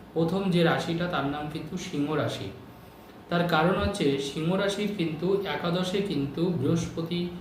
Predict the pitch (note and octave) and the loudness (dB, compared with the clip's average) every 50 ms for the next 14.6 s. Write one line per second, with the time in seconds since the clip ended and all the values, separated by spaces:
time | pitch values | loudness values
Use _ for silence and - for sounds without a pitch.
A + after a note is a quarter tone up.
0 | - - - - - - - - - C#3 C#3 - E3+ F3 E3+ D#3+ C#3 C3+ C3+ C3+ | -12 -14 -16 -18 -20 -20 -16 -10 -6 -6 -2 0 2 2 4 4 4 4 2 2
1 | - D#3+ D3+ D#3+ E3 D3 C3 C3 C3 B2+ - D3+ D3 C#3+ - A#2+ A#2+ A#2+ - - | 0 -2 0 0 0 0 0 0 -2 -2 -2 -2 -2 -2 -2 0 0 0 -2 -2
2 | G#2+ - - - - - - - - - - - - - A#2+ B2 D3 F3 E3+ - | -4 -6 -10 -12 -16 -18 -20 -20 -20 -20 -20 -20 -12 -2 2 4 6 6 6 4
3 | - - F#3+ E3+ - - F#3 D#3 C#3+ - D#3+ D#3 E3+ F3 F3 F3+ F#3 D#3+ C3+ D3 | 0 0 -2 0 2 2 2 4 2 2 0 0 0 0 0 2 0 0 0 0
4 | E3 E3 - G3+ G3+ G3 - E3 D3+ D#3+ F3+ F3+ F3+ F3+ E3 D3 B2+ B2+ - - | -2 -2 -2 -2 -2 -2 0 0 2 2 2 2 2 2 2 2 2 0 -2 -4
5 | D3 D#3 E3 F3+ F#3 F#3 F3+ - F#3 F3 D#3+ C#3+ C#3+ D3+ E3 - - - F3+ F3 | -4 -2 0 2 2 2 2 0 0 0 0 0 0 -2 -2 -2 -2 -2 0 0
6 | E3 D3+ C#3 B2+ B2 - F3 F3 - G#3 G#3 G#3 - E3+ E3 E3 E3 E3 E3 E3 | 0 0 -2 -2 -2 -2 -2 -2 0 0 -2 0 0 0 0 2 2 2 2 2
7 | C3 B2+ C3 C3 - - D#3 - C#3 A2+ A2 G#2+ G#2 - - - - - - - | 0 0 -2 -4 -4 -4 -4 -4 -2 -2 -4 -4 -6 -8 -10 -12 -14 -14 -16 -14
8 | - - - - A#2+ A#2 D3 E3+ F3+ F3 F3+ F3+ F3+ F3 E3+ E3+ D#3+ - - D3 | -12 -12 -6 -2 0 4 4 4 4 4 2 2 0 0 0 0 -2 -2 -2 -2
9 | C3 B2 A#2+ A#2 A#2+ C#3+ E3 F#3 F#3+ E3+ E3 E3+ E3 E3 - C#3+ A#2+ A2+ - - | 0 0 0 0 2 2 4 4 4 4 4 2 2 2 0 0 -2 -2 -4 -6
10 | - - - - - - - - - - - F3 F#3 G3 G3 G3+ F3+ - C3+ C#3 | -8 -10 -10 -10 -8 -10 -10 -10 -6 -2 2 2 4 4 4 2 -2 -2 0 2
11 | E3 F#3 F#3+ - - - G3+ G3 G#3 G#3 G3 - F3+ F3 F3 E3+ F#3 F#3+ G3 F#3 | 2 2 2 0 -2 -2 -2 0 0 0 -2 0 -2 -2 0 2 2 4 4 4
12 | D#3 D#3 - - F#3 F3+ F3 E3 D3+ C#3+ D3+ E3+ F3+ F#3 F3+ E3 D#3+ E3 E3 - | 2 0 -2 -2 -2 0 0 0 2 2 2 2 2 2 2 2 2 0 -2 -4
13 | - F#3+ F3 F#3 F#3 F#3 F3+ E3 E3 E3 F3 E3 D3 - - D#3 D#3 D3 C3 C3 | -6 -4 -2 0 0 0 2 0 2 2 2 2 0 0 -2 -2 -2 -2 -2 -2
14 | C3 C3 - - D#3 D3 C3 B2 B2 B2 B2+ A#2 | -4 -6 -6 -6 -4 -4 -2 -2 -2 -2 -2 -2